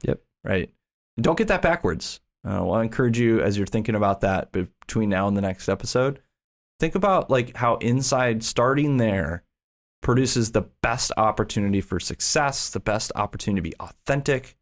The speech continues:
Speaker 2: the best opportunity to grow in a realistic and sustainable way, rather than just being completely overwhelmed. How many, I mean, you thought there were a lot of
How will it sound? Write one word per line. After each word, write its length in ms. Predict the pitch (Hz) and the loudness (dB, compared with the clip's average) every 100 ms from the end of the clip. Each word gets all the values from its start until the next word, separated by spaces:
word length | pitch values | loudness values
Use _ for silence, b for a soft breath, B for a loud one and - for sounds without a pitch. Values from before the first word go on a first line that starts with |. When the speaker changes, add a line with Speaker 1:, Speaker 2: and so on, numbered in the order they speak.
| _ _ _ - | _ _ _ -8
Speaker 2:
the 60 | |
best 380 | - 113 135 - | -2 0 0 0
opportunity 460 | 113 127 - 120 107 | 0 -2 -2 0 -2
to 100 | 95 | -4
grow 440 | 98 98 98 104 | -2 2 2 2
in 100 | - | 0
a 60 | 90 | -4
realistic 580 | 82 95 110 107 - 95 | -2 0 2 0 -2 -4
and 100 | 92 | -6
sustainable 600 | - - 95 92 73 69 | -6 -4 -2 -4 -4 -4
way, 320 | 71 64 58 _ _ _ _ _ _ - | -4 -6 -10 _ _ _ _ _ _ -2
rather 420 | 104 127 131 147 | 2 4 4 4
than 220 | 131 113 | 2 2
just 180 | 110 - | 0 0
being 260 | 113 104 - _ - | -2 -2 -6 _ -16
completely 840 | - 92 - - 135 160 - 135 | -14 -10 -12 -6 0 0 0 2
overwhelmed. 720 | 120 107 104 92 80 78 73 - _ _ _ | 2 2 2 0 -2 -4 -8 -14 _ _ _
How 180 | - 156 | -6 0
many, 300 | 160 165 127 _ _ - | 2 0 -2 _ _ -10
I 40 | 98 | -2
mean, 120 | 95 | 0
you 100 | 101 | 2
thought 220 | 113 120 113 | 2 2 4
there 80 | 113 | 4
were 60 | |
a 60 | 107 | 4
lot 220 | 110 110 | 6 4
of 240 | 104 95 | 2 -2